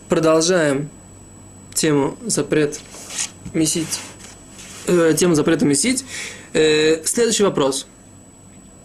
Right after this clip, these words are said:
В Талмуде мы встречаем, что есть ситуация такая. Мы уже объяснили,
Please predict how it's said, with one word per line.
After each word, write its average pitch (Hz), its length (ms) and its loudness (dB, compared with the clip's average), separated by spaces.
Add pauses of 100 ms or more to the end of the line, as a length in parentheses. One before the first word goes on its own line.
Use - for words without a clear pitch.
(760)
В - 80 -8
Талмуде 185 640 2 (400)
мы 165 80 2
встречаем, 160 640 0 (160)
что - 240 -2
есть 196 440 2 (1600)
ситуация 170 480 0
такая. 151 380 -4 (1400)
Мы 190 100 4
уже 208 160 4
объяснили, 165 580 2